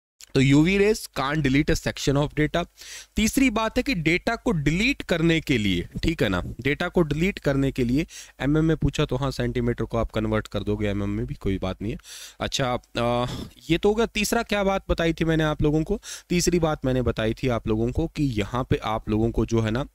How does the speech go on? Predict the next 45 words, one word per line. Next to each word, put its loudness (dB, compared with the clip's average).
डेटा -2
को, 0
आ, 2
आप -2
लोग 4
टाइम -2
कितना -2
लगाओगे, 0
बीस 0
से -2
पच्चीस -2
मिनट 2
लगाओगे 0
डेटा -6
को -2
डिलीट -4
करने -6
में, -6
ठीक -20
है? -6
थोड़ा 2
वक्त -2
भी 2
लगता -2
है -6
इसके -8
अंदर, -6
ठीक -4
है। -2
तो 2
ये 4
तीनों 2
चीजें 0
आप 0
लोगों 0
को -2
पता 0
रहनी -2
चाहिए, -4
सुपर 0
इंपॉर्टेंट -4
है -2
ये 0
वाली -2
बात। -4